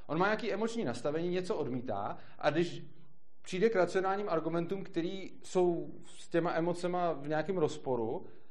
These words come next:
tak musí na sobě makat a nějakým způsobem to je nepříjemný, protože ty emoce musí přehodnocovat. No a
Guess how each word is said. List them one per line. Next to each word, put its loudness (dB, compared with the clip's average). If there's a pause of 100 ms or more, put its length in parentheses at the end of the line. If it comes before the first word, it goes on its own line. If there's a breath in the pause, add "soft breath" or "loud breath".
(160 loud breath)
tak 4
musí 0
na 4
sobě 2
makat 2
a -4
nějakým 0
způsobem -2 (840)
to 2
je 4
nepříjemný, 0
protože -2 (220)
ty -4
emoce -4 (160)
musí -8
přehodnocovat. 0 (1000 soft breath)
No 4
a 2